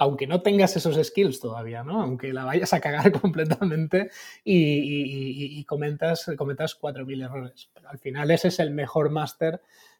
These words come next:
que puedes, eh, que puedes hacer, ¿no? No, no te formes, eh, y, y busques que alguien te dé la oportunidad cuando parezca que estés ahí, sino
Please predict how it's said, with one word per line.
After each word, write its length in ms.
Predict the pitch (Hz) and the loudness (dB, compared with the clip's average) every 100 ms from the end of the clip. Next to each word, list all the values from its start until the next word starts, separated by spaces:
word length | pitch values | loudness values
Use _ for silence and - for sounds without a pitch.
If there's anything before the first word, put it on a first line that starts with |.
| - | -2
que 100 | 123 | 0
puedes, 580 | 143 135 135 127 120 | 2 0 0 -2 -4
eh, 360 | 139 123 120 110 110 _ - | -6 -4 -6 -10 -14 _ -12
que 80 | |
puedes 360 | 117 143 139 - | -6 -4 -4 -4
hacer, 360 | 127 139 120 123 | -6 -6 -8 -10
¿no? 320 | 180 147 - - 143 | -12 -12 -16 -18 -14
No, 140 | 151 - | -12 -4
no 140 | 175 | 2
te 100 | 196 | 2
formes, 760 | 180 180 165 160 151 139 - _ _ _ _ - | 4 8 8 8 2 -2 -8 _ _ _ _ -8
eh, 280 | 135 131 127 | -4 -2 -2
y, 340 | 135 139 135 | -4 -10 -10
y 40 | |
busques 380 | 139 151 - 151 | -6 -6 -4 -4
que 100 | - | -2
alguien 200 | 147 139 | -2 -2
te 80 | 135 | -2
dé 120 | 135 | -4
la 80 | 139 | -4
oportunidad 680 | 131 139 139 127 131 139 135 | -6 -8 -8 -8 -6 -4 -4
cuando 240 | 131 123 | -6 -6
parezca 400 | 120 120 113 117 | -6 -8 -8 -14
que 100 | - | -14
estés 260 | - 123 - | -16 -16 -16
ahí, 160 | - | -18
sino 340 | - 151 127 | -18 -16 -14